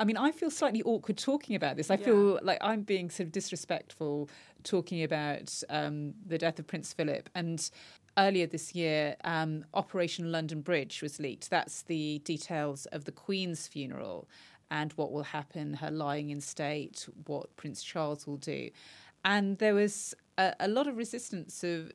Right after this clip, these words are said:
Speaker 1: to reporting that and people talking a-, about that, because, again, it was seen as rather unseemly to be, um, speculating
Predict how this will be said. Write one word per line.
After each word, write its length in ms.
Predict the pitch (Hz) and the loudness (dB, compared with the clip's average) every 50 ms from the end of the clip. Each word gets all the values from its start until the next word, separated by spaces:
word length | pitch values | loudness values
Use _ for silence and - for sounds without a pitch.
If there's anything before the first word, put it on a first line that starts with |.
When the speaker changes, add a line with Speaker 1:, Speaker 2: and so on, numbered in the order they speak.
| - | -10
Speaker 1:
to 420 | - - - 170 165 165 165 165 - - | -6 -2 0 2 2 2 2 0 0 -2
reporting 540 | 165 165 165 - - 214 208 208 - 180 | -4 -4 -4 -2 -4 -4 -2 -4 -6 -6
that 200 | 160 160 - - | -4 -4 -4 -4
and 280 | - 156 156 156 156 - - - - _ | -4 -6 -6 -6 -6 -6 -8 -8 -8 _
people 360 | - - 196 - - - 170 156 | -6 -4 -4 -4 -2 -4 -4 -4
talking 600 | - - 196 196 202 - - 170 143 135 - - _ - - | -4 -4 -6 -6 -6 -6 -8 -8 -8 -8 -10 -14 _ -18 -18
a-, 60 | 82 - _ - | -18 -18 _ -12
about 360 | 156 156 165 165 156 - - | -10 -4 -2 -2 -2 -2 -4
that, 380 | - 160 151 135 123 - - - | -2 -2 -2 -2 -2 -6 -8 -8
because, 240 | - 170 - 170 151 - - - | -8 -6 -6 -6 -6 -6 -6 -4
again, 260 | 180 156 196 180 156 | 0 0 0 0 0
it 60 | - | -2
was 140 | 175 170 - | -4 -6 -4
seen 200 | - 208 185 165 | -6 -6 -4 -4
as 120 | 165 - | -4 -2
rather 340 | - 170 165 160 165 160 - - | 0 0 0 2 0 -2 -2 -2
unseemly 920 | 160 156 156 156 - - - 190 190 180 165 160 139 147 98 92 85 147 - - - - - - | -6 -6 -4 -6 -6 -4 -2 -2 -2 -2 -2 -6 -6 -8 -8 -8 -10 -12 -16 -20 -20 -20 -20 -14
to 120 | - - - | -14 -10 -4
be, 460 | - 160 156 151 151 147 147 147 147 - - - | -2 0 0 2 2 2 2 0 -2 -2 -6 -6
um, 420 | 165 156 151 147 151 147 151 - | -4 -4 -4 -4 -4 -6 -8 -8
speculating 920 | - - - - 175 - - - - 156 151 147 143 - - 151 143 143 139 | -8 -8 -4 -2 -4 -4 -4 -6 -6 -4 -4 -4 -4 -6 -6 -6 -6 -6 -8